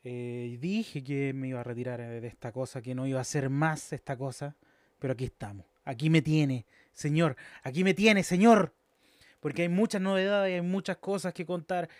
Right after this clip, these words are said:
Eh, hay muchos amigos que abandonan, que se van a hacer, eh, eh, podcast de cine. Uy, vamos a hacer podcast de cine, hablando de cine. Somos, ay, somos Críticas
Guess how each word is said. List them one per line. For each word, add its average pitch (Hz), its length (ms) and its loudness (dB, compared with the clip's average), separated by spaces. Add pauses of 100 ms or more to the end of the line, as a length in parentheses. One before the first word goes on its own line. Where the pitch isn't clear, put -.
(340)
Eh, 156 160 0
hay 160 140 4
muchos 175 460 2
amigos 180 240 2
que - 120 -4
abandonan, 170 500 0
que 156 140 -10
se 170 100 -8
van 165 120 -4
a 160 60 -4
hacer, 160 200 -6
eh, 156 380 0
eh, 147 120 -6
podcast 165 440 -4
de 151 120 0
cine. 180 560 -2 (300)
Uy, 220 380 0
vamos 202 180 -6
a - 40 -2
hacer 196 200 -8
podcast 208 580 -6
de 180 140 0
cine, 208 600 -2
hablando 208 460 -2
de 190 200 -6
cine. 208 420 -4
Somos, 208 340 -6
ay, - 280 -8
somos 214 240 -8 (180)
Críticas 226 380 -4